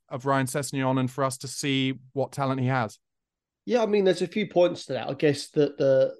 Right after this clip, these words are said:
Speaker 2: the first thing I'll say is that footballers, um,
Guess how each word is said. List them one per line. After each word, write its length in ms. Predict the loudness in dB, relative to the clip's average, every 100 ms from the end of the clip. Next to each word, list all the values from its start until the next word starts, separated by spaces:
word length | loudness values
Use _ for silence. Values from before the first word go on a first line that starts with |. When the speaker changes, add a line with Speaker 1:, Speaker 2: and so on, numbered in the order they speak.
| -20 _ _
Speaker 2:
the 100 | -4
first 280 | 0 0 2
thing 120 | 2
I'll 120 | 2
say 300 | 2 0 0
is 180 | -4 -4
that 280 | -4 -4 _
footballers, 800 | -8 -4 2 4 6 4 0 -8
um, 540 | -4 -2 -2 -4 -8